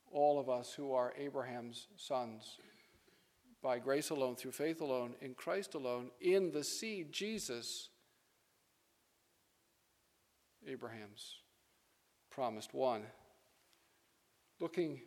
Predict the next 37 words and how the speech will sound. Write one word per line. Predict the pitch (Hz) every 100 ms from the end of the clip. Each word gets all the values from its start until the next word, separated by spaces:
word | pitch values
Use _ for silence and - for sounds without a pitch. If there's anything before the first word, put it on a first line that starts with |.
| -
already, | 160 160 156
the | 147 143
psalm | 175 165 147
is | 143
looking | 175 180 180 139
to | 131 147
that | 147 143
time | 175 185 160
when | 139
all, | 139 160 208 226 214 147 - - - - - _ _ _ _ _ _ _ _ _ _ _
just | - 196
like | 190 170
Isaiah | 160 147 156 156
does, | 151 139 143 - - - - _ _ _ _ _ _ _
looking | 185 185 196
to | 170
that | 175 165
time | 175 170
when | 170 165
all | 208 269 294 254
the | 208
nations | 196 196 185 - 131 120
would | 165 156
gather | 180 190 196
before | 165 160 180 180
the | 165
face | 208 214 190 - - - - -
of | 214 247 196
that | 208 214 208 196
Yahweh | 220 226 196 196 190
who | 175 180
delivered | 180 180 202 185
his | 160 -
people, | 214 214 165 139 123 - - - _ _ _ _ _ -
his | 160
remnant | 156 185 190 165 156 -
band | 165 170 170 156 135